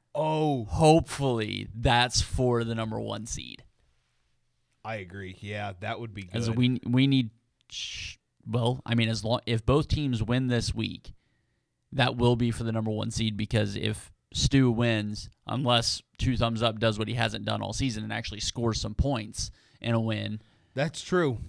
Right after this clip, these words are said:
Speaker 1: That's very
Speaker 2: Um,
Speaker 1: true.
Speaker 2: if they end up with the same record, Stu will have the number one overall seed because
Speaker 1: Of the
Speaker 2: of,
Speaker 1: points.
Speaker 2: of the points, because he's outscored him by a lot.
Speaker 1: Oh, man. Um, and then, ooh.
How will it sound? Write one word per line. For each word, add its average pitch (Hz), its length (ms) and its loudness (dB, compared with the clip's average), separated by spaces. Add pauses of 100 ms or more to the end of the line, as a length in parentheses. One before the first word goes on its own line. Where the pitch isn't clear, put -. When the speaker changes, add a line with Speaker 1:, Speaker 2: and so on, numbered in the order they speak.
(120)
Speaker 1:
That's 131 280 4
very 127 320 6
Speaker 2:
Um, 120 40 -4
Speaker 1:
true. 120 240 -2
Speaker 2:
if 120 120 2
they 123 180 2
end 135 80 0
up 131 80 0
with 117 100 2
the 107 40 0
same 117 220 0
record, 117 300 -2
Stu 131 300 2
will 113 240 2
have 110 200 0
the 110 80 -2
number 110 180 0
one 107 160 -2
overall 104 320 -4
seed 110 520 -4
because 113 800 0 (340)
Speaker 1:
Of 113 160 -6
the 104 100 -6
Speaker 2:
of, 117 180 4
Speaker 1:
points. 107 380 -2
Speaker 2:
of 113 200 2
the 107 80 -2
points, 123 380 0
because 110 220 -6
he's 107 140 -6
outscored 117 380 -2
him 107 60 -4
by 101 120 -4
a 76 160 -10
lot. 104 540 -14 (220)
Speaker 1:
Oh, 123 380 -4
man. 104 600 -6
Um, 113 480 -8
and 113 220 -8
then, 135 120 -8 (380)
ooh. 139 400 -2